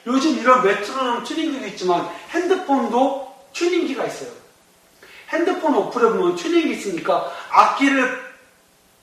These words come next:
악기를 불 때 그런 튜닝기 어플을 깔아가지고 한번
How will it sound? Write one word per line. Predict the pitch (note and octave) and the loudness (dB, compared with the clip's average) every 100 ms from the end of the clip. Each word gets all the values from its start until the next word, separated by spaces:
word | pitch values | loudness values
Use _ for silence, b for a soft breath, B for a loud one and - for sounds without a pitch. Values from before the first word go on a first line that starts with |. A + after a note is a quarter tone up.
| _ - | _ -4
악기를 | F3 G3 - C4+ B3+ A#3 | 2 2 2 2 2 0
불 | F#3 E3 | -2 -2
때 | - A3 A3+ A3+ - | 4 6 4 -2 -8
그런 | - A3 G#3+ G#3+ | 2 6 6 4
튜닝기 | E4 E4+ D#4 C4 | 2 4 4 4
어플을 | B3+ - - F3+ - A3 A3 A3 | 4 4 -2 -4 -4 -2 0 4
깔아가지고 | C#4+ D4 D4 A#3+ A3 | 6 8 8 6 4
한번 | A3 G3+ G3+ - | 4 4 4 0